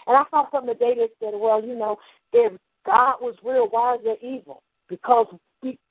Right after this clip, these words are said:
you know, the beginning of time there was evil. When Lucifer was kicked out of Satan, I mean, sorry, when Lucifer was kicked out of Satan, when Lucifer was kicked out of heaven, you know, when Satan was kicked out of heaven, th-, there had to be a place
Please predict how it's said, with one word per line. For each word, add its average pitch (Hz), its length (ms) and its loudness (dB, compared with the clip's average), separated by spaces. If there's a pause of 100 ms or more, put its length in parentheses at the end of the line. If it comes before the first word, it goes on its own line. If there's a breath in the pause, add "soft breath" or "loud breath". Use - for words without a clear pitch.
(140)
you 254 80 -8
know, 233 220 0 (640)
the - 1040 -16
beginning 330 360 2
of 269 140 2
time 269 300 -2
there 202 120 -2
was 185 180 -8
evil. 175 320 -16 (320 soft breath)
When 226 320 2
Lucifer 330 500 -2
was 202 160 -4 (160)
kicked - 300 -10
out 233 180 6
of 226 100 -6 (120)
Satan, - 340 -14 (160)
I 185 80 -2
mean, 185 220 -4
sorry, 156 200 2
when 190 220 -10
Lucifer 269 380 -4
was 170 180 -6
kicked 170 140 -12
out 170 140 -6
of - 120 -20
Satan, 175 260 -2 (520 loud breath)
when 254 160 2
Lucifer 330 440 2
was 220 120 -4
kicked - 260 -8
out 202 160 4
of 180 160 -4
heaven, 151 380 -4 (1200)
you 247 80 2
know, 220 100 4
when 196 200 -6
Satan 311 260 0
was 247 180 -10
kicked - 160 -8
out 165 160 -6
of 160 80 -14
heaven, 156 260 -12 (640)
th-, 508 160 4
there 262 140 4
had 269 120 0
to 247 60 -10
be 240 120 -8
a 226 60 -2
place 170 280 -8